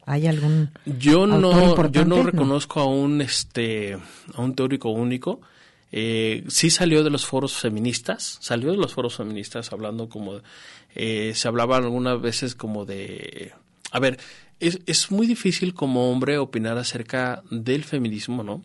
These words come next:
Speaker 2: Porque entonces, eh, nos, nos restamos legitimidad, porque o caemos en mansplaining, ya sabes, ¿no? Yo tengo la razón, yo tengo una mejor visión, o, este, lo veo desde mis privilegios masculinos, lo cual e-, efectivamente genera un sesgo.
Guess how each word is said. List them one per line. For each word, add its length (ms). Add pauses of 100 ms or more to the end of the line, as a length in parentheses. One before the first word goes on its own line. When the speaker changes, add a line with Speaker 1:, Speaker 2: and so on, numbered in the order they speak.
(160)
Speaker 2:
Porque 240
entonces, 680 (540)
eh, 680 (680)
nos, 420
nos 220
restamos 440
legitimidad, 640
porque 340 (380)
o 140
caemos 380
en 100
mansplaining, 640
ya 120
sabes, 420
¿no? 140
Yo 120
tengo 180
la 100
razón, 400
yo 80
tengo 160
una 100
mejor 240
visión, 400 (520)
o, 440
este, 340
lo 140
veo 200
desde 240
mis 160
privilegios 480
masculinos, 560
lo 140
cual 220
e-, 160
efectivamente 840
genera 320
un 140
sesgo. 440